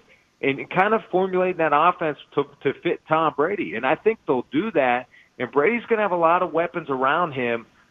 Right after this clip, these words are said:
Uh, but the most important part, I think, what Tom brings to, to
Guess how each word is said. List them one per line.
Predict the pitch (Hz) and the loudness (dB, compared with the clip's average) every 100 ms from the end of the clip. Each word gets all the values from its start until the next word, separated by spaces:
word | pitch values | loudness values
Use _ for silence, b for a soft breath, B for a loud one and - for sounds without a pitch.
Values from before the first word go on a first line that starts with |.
| - | -2
Uh, | 113 120 | 2 2
but | 120 139 | 2 0
the | 143 | -2
most | 151 220 226 | 0 0 2
important | 196 151 165 175 156 | -2 -4 -2 -2 -2
part, | - 143 147 | 0 2 2
I | 135 | 0
think, | 151 131 | -4 -4
what | 123 117 _ _ - | -4 -4 _ _ 0
Tom | 135 135 127 | 2 2 0
brings | 131 131 110 - | -2 -2 -6 -4
to, | 120 107 | -2 -2
to | - | -6